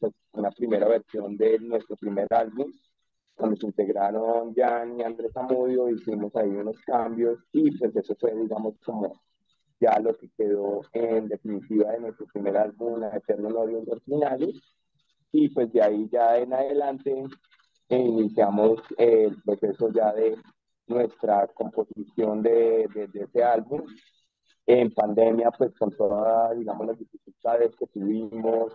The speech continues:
para poder hacer el lanzamiento, que, pues, los distintos problemas que, que, que surgieron,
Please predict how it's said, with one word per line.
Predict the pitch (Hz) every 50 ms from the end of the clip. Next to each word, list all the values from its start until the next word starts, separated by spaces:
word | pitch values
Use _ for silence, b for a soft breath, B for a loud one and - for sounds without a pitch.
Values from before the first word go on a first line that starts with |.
| - _
para | 120 110 107 101
poder | - _ 107 101 98 98 98 101 101 101 - _
hacer | - - 113 - - 117
el | 113 117
lanzamiento, | 123 120 117 - 131 131 143 143 139 120 113 104 - - 117 113 - _ _ _ _ _ _ _ _ _ _ _ _ _ _ _
que, | - 110 107 107 104 104 98 101 101 101 98 98 98 98 95 92 92 90 - _
pues, | _ 98 - _ _ _ _ _ _ _
los | 104 101 95 98
distintos | 95 - - 110 104 90 - 117 -
problemas | _ - 123 110 107 104 104 107 107 - -
que, | 127 117 110 101 92 -
que, | - 104 101 95
que | - - 104 -
surgieron, | - 104 98 - _ 131 127 117 110 107 117 - - - -